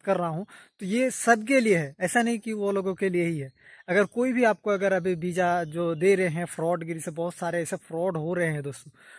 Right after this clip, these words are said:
बहुत ज़्यादा फ्रॉड हो रहे हैं। और यहाँ पर वर्कर को आके काम नहीं मिलते हैं, आ तो जाते हैं, बोलते हैं हाँ वीज़ा, वर्क वीज़ा च-, लग गया है, आप जा, जा सकते हैं। लेकिन यहाँ पर बहुत सारे ऐसे कंपनी को नाम दे देते हैं कि तुम्हारा इस कंपनी में जो है, अ, वीज़ा लग चुका है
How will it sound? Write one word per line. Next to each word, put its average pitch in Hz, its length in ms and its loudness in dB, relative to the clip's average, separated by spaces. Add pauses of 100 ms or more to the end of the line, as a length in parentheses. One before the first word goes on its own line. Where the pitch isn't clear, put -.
(140)
बहुत 190 360 -2
ज़्यादा 185 320 2
फ्रॉड 170 400 -2
हो 165 120 0
रहे 170 140 -2
हैं। 196 180 -4 (320)
और 165 120 -2
यहाँ 175 280 -2
पर 180 100 -2
वर्कर 165 420 -4
को 170 140 -6
आके 165 240 -4
काम 175 280 -8
नहीं 156 220 -4
मिलते 143 280 -12
हैं, 131 100 -14 (400)
आ 175 160 2
तो 254 180 0
जाते 220 320 4
हैं, 160 160 -2 (380)
बोलते 185 200 -2
हैं 202 80 2
हाँ 208 100 0
वीज़ा, 190 300 0
वर्क 185 260 0
वीज़ा 180 300 -2
च-, - 140 -8
लग 170 200 -2
गया 196 200 0
है, 226 100 -4
आप 170 140 -4
जा, 156 260 -2
जा 156 280 -8
सकते 147 320 -12
हैं। - 40 -20 (340)
लेकिन 247 320 0
यहाँ 220 140 4
पर 214 140 -4
बहुत 190 200 -4
सारे 185 200 0
ऐसे 170 100 -8
कंपनी 175 320 -6
को 170 100 -6
नाम 185 340 -2
दे 208 100 6
देते 190 260 0
हैं 185 160 -2 (280)
कि 220 100 -8
तुम्हारा 180 380 0
इस 180 220 0
कंपनी 175 400 -4
में 170 120 -4
जो 156 100 -6
है, 180 120 0
अ, 156 360 -2
वीज़ा 156 320 -4
लग 160 220 -2
चुका 226 320 2
है 247 140 6